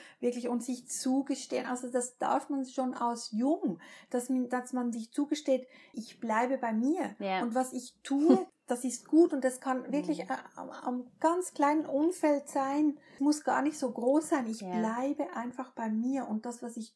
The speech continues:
Speaker 1: tue, das ist gut und
Speaker 2: Mhm.
Speaker 1: es ist gut genug und es genügt.
Speaker 2: Mhm.
Speaker 1: Das immer, weil es müsste ja, es kann ja immer mehr sein, immer.
Speaker 2: Ja, ja.
Speaker 1: Und also das, das ist wirklich, das finde ich, das finde ich ganz wichtig. Und ich find das schön, dass du das als Mutter machst.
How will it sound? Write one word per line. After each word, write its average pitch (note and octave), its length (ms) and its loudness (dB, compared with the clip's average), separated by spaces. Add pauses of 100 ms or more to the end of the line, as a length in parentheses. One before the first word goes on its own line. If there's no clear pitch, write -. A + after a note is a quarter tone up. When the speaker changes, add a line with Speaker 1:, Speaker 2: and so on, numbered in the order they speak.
Speaker 1:
tue, C#4 380 2
das B3 180 -4
ist - 300 -8
gut B3 460 -4
und F#3+ 100 -2
Speaker 2:
Mhm. G3+ 80 -6
Speaker 1:
es E3+ 80 -10
ist - 220 -12
gut A#3+ 280 -8
genug A3 800 0
und G3+ 140 -6
es G3+ 200 -8
genügt. A#3 840 0 (220)
Speaker 2:
Mhm. F#3+ 180 -4
Speaker 1:
Das F#3+ 200 -2
immer, A#3+ 280 -6
weil A3 200 -2
es A3+ 260 -6
müsste B3 280 -2
ja, - 140 -6
es - 140 -14
kann A3+ 140 -8
ja A#3+ 80 -6 (140)
immer D#4 340 6
mehr G3 80 -10 (120)
sein, F3+ 160 -6 (100)
immer. C#4 120 2
Speaker 2:
Ja, F3+ 180 4 (260)
ja. F#3+ 260 -4 (500)
Speaker 1:
Und G#3+ 240 -4
also - 220 -10 (100)
das, - 340 -10
das B3 220 -2
ist C4 200 -4
wirklich, A#3 320 -4
das A3 180 -8
finde A3 220 -2
ich, - 360 -14 (400)
das - 120 -20
finde B3+ 160 0
ich - 180 -12
ganz A#3+ 340 -2
wichtig. A#3 560 -8 (380)
Und A3+ 180 -4
ich A3 120 -12
find A#3 240 -4
das G#3 120 -2
schön, B3+ 360 0
dass A#3 180 -4
du G#3+ 100 -8
das G#3 220 -8
als F#3+ 200 -6
Mutter G#3+ 300 -4
machst. - 560 -8